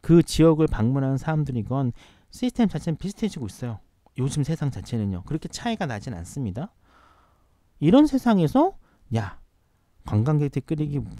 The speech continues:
끌어들이기 뭐해서는 전통 문화라는 게 있어야 돼. 어찌됐든지 간에 우리가 지켜야 될 전통 문화는 있어야 되는 거야. 어. 우리의 고유권을 지키든, 아니면 앞에서처럼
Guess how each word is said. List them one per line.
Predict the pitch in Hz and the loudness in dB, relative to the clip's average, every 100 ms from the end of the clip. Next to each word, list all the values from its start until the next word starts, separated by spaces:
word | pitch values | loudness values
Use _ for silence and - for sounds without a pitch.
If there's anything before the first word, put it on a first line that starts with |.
| - | -8
끌어들이기 | 165 170 139 139 | -2 0 0 -2
뭐해서는 | 120 101 107 131 202 208 - - | -2 -2 0 2 4 4 2 -2
전통 | - 139 - 190 185 | 6 8 8 8 6
문화라는 | 175 165 156 151 | 4 2 0 0
게 | 185 | -2
있어야 | 147 151 226 220 160 | -4 -2 4 4 6
돼. | 170 165 - - _ _ _ _ - - | 2 0 -4 -12 _ _ _ _ -20 0
어찌됐든지 | 160 - 214 214 185 | 2 6 6 6 6
간에 | 180 | 4
우리가 | 139 175 | 4 0
지켜야 | - - 170 | -4 -2 -2
될 | - | 0
전통 | 143 156 | 2 4
문화는 | 156 151 190 - | 4 2 0 -4
있어야 | 165 - 240 | -8 0 2
되는 | 151 101 104 | 2 0 -2
거야. | - - - - - | -8 -14 -20 -20 -16
어. | 95 - - - - - | -16 -18 -20 -20 -20 -6
우리의 | 123 147 147 | 2 2 4
고유권을 | - 147 156 156 131 | 6 6 4 0 -2
지키든, | - - 110 113 92 - - - | -6 -6 -2 -2 -4 -8 -20 -8
아니면 | 147 113 | -6 -2
앞에서처럼 | 147 - 143 151 | -2 0 0 0